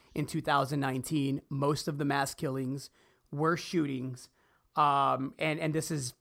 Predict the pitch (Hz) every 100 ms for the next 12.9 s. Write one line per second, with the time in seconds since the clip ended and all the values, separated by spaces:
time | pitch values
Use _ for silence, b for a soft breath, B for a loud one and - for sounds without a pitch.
0 | - - 156 139 - 160 - 127 156 156
1 | 131 143 139 143 131 - 135 131 135 139
2 | 135 - 151 131 - 170 135 127 110 110
3 | 131 131 120 - 170 143 131 131 135 120
4 | - 139 123 135 127 120 123 113 b b
5 | b 151 151 131 123 131 127 120 113 113
6 | 131 - _ 160 143 151 - 151 139 135
7 | 135 131 156 151 143 127 123 131 135 131
8 | 139 127 117 - b b - 170 156 -
9 | 170 202 269 226 247 330 254 247 226 240
10 | 220 143 214 226 190 175 165 180 165 180
11 | 165 196 170 156 147 190 202 185 165 180
12 | 170 160 143 135 180 180 156 139 135